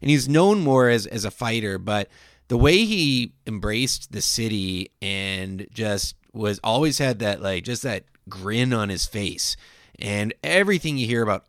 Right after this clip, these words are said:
all these players, the different generations of players, whether it's Stan Smyl or Cliff Ronning or, or Pavel Bure or whoever, right? Everyone just says the best things, uh, about him. And I'd say easily, easily, if, if not top ten, top five,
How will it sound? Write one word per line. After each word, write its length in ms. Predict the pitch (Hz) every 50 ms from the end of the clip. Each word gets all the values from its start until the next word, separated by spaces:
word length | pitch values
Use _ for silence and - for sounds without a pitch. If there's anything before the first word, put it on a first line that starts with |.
| _
all 360 | - 135 147 165 175 180 185
these 220 | 170 156 143 127 -
players, 380 | - 127 120 113 104 95 104
the 40 | 131
different 320 | 131 - 214 214 254 208 -
generations 640 | 190 185 170 151 139 135 139 135 - 143 127 113
of 80 | - -
players, 400 | - - 98 90 87 90 98 110
whether 200 | 117 117 107 110
it's 120 | - -
Stan 320 | - - - 135 135 131 123
Smyl 500 | 107 - - 117 117 120 120 110 101 92
or 80 | 87
Cliff 360 | - - - - 135 127 - -
Ronning 600 | - 107 117 120 120 120 113 104 98 95 95 95
or, 180 | 92 92 95 - - - - - - _
or 240 | - - 104 107 107
Pavel 380 | 101 - 139 135 135 127 127 110
Bure 440 | 101 117 117 117 117 110 101 98 95
or 60 | 87
whoever, 560 | - - 117 117 120 131 143 131 113 98 95
right? 260 | 95 95 101 110 113 -
Everyone 480 | 135 170 180 202 180 165 151 135 127 113
just 200 | 117 113 - -
says 400 | - 113 101 101 95 95 - - _ _ _ _ _ _ _ _ _ _
the 100 | - -
best 320 | 82 113 117 113 - -
things, 460 | - 117 110 104 104 98 98 92 90 - -
uh, 140 | 98 98 - -
about 380 | 104 101 90 104 107 131 156
him. 100 | 135 98
And 100 | 98 101
I'd 180 | 123 165 254 294
say 180 | - 135 113 104
easily, 640 | 113 147 185 208 208 151 120 104 98 92 95 98 - _ _ _
easily, 400 | - 190 196 185 208 190 - -
if, 220 | - - - 160 -
if 140 | - 170 165
not 240 | 202 190 - -
top 200 | - 170 160 -
ten, 200 | - - 139 131
top 300 | 131 - 156 151 - -
five, 760 | - - - - 131 131 131 123 110 101 98 101 98 - -